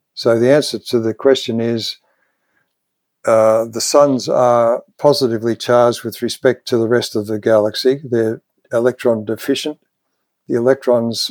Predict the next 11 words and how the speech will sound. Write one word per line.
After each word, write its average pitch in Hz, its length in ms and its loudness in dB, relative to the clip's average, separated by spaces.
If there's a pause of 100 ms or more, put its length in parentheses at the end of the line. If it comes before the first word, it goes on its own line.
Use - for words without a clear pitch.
(120)
flow 135 400 4
towards 123 680 2
them 127 400 -6
and 117 420 -4
they 113 240 0
pinch - 440 -4
down 117 400 0
to - 120 -10
form, 117 640 -2
uh, 110 360 0 (100)
the 110 440 -2